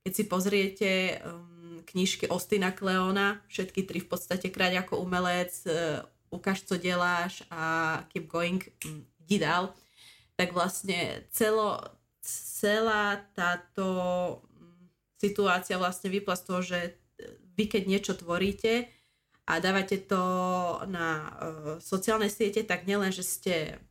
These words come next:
autor niečoho, ale zároveň ste aj určitý performer. Čiže zdieľate, e, spolu s okolitým svetom svoje kroky k tomu, aby,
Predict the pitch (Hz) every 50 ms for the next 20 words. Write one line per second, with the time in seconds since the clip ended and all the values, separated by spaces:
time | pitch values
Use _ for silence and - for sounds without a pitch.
0 | _ _ _ _ _ _ _ _ _ - - - - 180 180 - 220 214 214 226
1 | 226 240 240 - - 180 175 165 160 165 - - 196 190 202 220 220 226 226 -
2 | - 165 165 165 180 - 185 175 175 180 175 175 180 180 - - - 180 170 175
3 | - 185 185 - - 196 - 190 - - 185 180 185 - - - 185 175 160 170
4 | 165 160 165 175 208 240 - - _ _ _ _ _ _ _ _ _ _ _ _
5 | _ _ _ - 196 190 - 196 180 180 180 170 - - 208 185 175 175 196 208
6 | 202 208 208 208 208 - - 196 185 185 180 180 180 180 - - - - - -
7 | - 180 180 - - - - 196 190 185 190 - - 190 - 196 190 190 190 196
8 | 185 - - - 190 180 180 - 185 180 175 175 175 170 185 - _ _ _ _
9 | _ _ _ _ _ _ - - 196 185 175 175 175 - - 190 180 180 180 -
10 | - - - 196 185 190 196 175 - 160 170 165 165 165 165 180 190 -